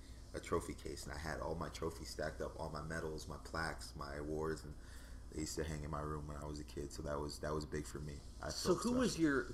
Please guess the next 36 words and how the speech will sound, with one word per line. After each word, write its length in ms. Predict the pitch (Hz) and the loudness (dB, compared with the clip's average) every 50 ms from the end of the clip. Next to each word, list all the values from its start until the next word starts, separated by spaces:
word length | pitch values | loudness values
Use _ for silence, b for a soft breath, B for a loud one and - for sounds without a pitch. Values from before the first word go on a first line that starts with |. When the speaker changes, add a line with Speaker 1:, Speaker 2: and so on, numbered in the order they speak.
| - - | -6 -6
Speaker 2:
who 240 | - - - 214 220 | -4 0 4 6 8
was 180 | 208 175 127 143 | 8 8 8 6
your 100 | 135 - | 4 2
first 280 | - - 156 139 - 120 | 6 4 4 4 4 4
real 240 | 117 135 165 151 | 8 8 8 8
coach? 440 | 117 - - 92 - - - - - | 8 6 2 2 2 0 -2 -8 -4
'Cause 180 | - 127 113 - | 0 0 2 6
he 100 | 147 175 | 8 10
didn't 220 | 180 170 139 127 | 10 10 10 10
know 100 | 127 127 | 6 8
what 120 | 123 123 113 | 8 8 8
he 80 | 110 | 6
was 120 | 101 95 - | 4 2 2
doing, 320 | - 151 170 117 92 92 | 4 4 4 4 2 -2
right? 220 | 90 92 101 113 90 | -2 0 0 0 2
Speaker 1:
No, 320 | 92 92 101 104 95 90 | 6 8 8 8 8 8
so 140 | 85 - 98 | 6 4 4
my 160 | 95 98 104 | 6 6 4
first 360 | 101 - 113 113 110 - - 80 | 6 8 8 8 10 8 6 4
real 240 | 87 101 110 117 113 | 8 10 10 10 10
coach 300 | 113 110 95 92 - - | 8 6 6 6 6 2
was 120 | 87 - | -2 -2
probably 540 | - - 92 87 85 87 78 76 87 82 80 | 2 4 4 4 4 4 2 4 4 4 6
a 80 | 80 | 4
guy 300 | 76 - 85 85 85 85 | 4 4 4 4 4 4
named 220 | 82 82 78 78 78 | 4 2 0 0 0
Robin 360 | 78 80 82 85 87 82 80 | 4 4 4 4 4 2 0
Jones, 640 | - 82 78 80 80 73 73 - - - - - - - | 0 0 0 0 0 -2 -2 -4 -4 -6 -6 -6 -8 -6
um, 380 | - 80 78 73 73 73 76 73 73 | -4 -2 -2 -2 -2 -2 -4 -4 -2
who's 140 | 80 80 76 | -2 0 0
a 40 | 80 | 0
buddy 320 | 69 71 85 85 82 82 78 | 0 2 4 4 6 4 4
of 80 | 76 | 4
mine. 360 | 78 73 76 76 76 73 71 - B B B B B B | 2 2 2 2 2 0 -2 -4 B B B B B B
His 120 | B - - - - | B -8 -8 -2 2
dad, 360 | 95 92 92 87 80 71 | 6 6 8 8 6 4